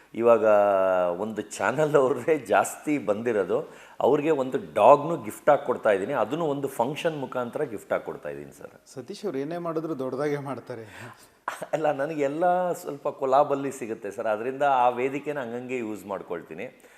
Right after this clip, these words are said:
Speaker 1: ಈಗ ಮೊನ್ನೆ ತಾನೇ ಒಂದು ನೈಸಾ ಸ್ಕೈ ಬಾರ್ ಪಬ್ಬಲ್ಲಿ ಇಪ್ಪತ್ತಡಿ ಕೇಕ್ ಕಟ್ ಮಾಡಿ ನಾನು ಲಾಂಚ್ ಮಾಡಿದೆ.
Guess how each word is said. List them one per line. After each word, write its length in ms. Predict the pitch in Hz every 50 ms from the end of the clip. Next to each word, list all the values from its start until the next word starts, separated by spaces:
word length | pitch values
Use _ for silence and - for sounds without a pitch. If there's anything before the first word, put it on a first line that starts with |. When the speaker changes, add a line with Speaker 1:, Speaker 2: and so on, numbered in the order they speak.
| _ _ _
Speaker 1:
ಈಗ 60 | 117
ಮೊನ್ನೆ 340 | 113 107 113 113 117 135 135
ತಾನೇ 240 | 135 139 131 131 135
ಒಂದು 680 | 131 127 120 120 113 117 113 110 110 107 104 104 101 98
ನೈಸಾ 460 | 95 98 107 120 117 - 127 123 117
ಸ್ಕೈ 280 | 117 - - 104 101
ಬಾರ್ 220 | 104 101 107 101 101 -
ಪಬ್ಬಲ್ಲಿ 680 | 101 92 87 82 107 104 98 80 80 98 147 - - _ _ _ _ _ -
ಇಪ್ಪತ್ತಡಿ 640 | 113 110 - _ 160 147 - - - 139 131 139 139 - - - - _ _ _ _ _ -
ಕೇಕ್ 220 | 127 123 123 -
ಕಟ್ 220 | 120 107 - -
ಮಾಡಿ 400 | 107 98 98 101 107 131 143 - -
ನಾನು 320 | 117 110 110 120 139 151 131
ಲಾಂಚ್ 380 | 104 95 101 107 101 - -
ಮಾಡಿದೆ. 340 | 101 87 80 76 76 -